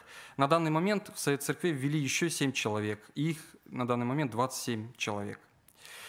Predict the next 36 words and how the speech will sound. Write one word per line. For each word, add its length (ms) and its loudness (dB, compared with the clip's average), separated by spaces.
Ежегодно 500 2
у 60 4
нас 220 2
в 40 -6
братстве 340 2
принимает 440 2
крещение 800 -2
две 260 0
тысячи 400 -4
человек. 460 0
Мне 160 0
нравится 360 2
эта 120 -2
мысль, 520 -2
я 200 -2
в 60 -8
прошлый 500 -2
раз 260 0
ее 100 0
тоже 340 -2
подмечал. 580 0
Друзья, 260 0
мы 120 2
иногда 200 2
читаем 320 0
в 40 -6
Деяния 280 2
апостолов, 460 -2
да, 120 2
и 300 -2
восхищаемся, 720 -2
что 160 -6
каялось 420 0
огромное 340 -2
количество 440 -4
людей, 420 -2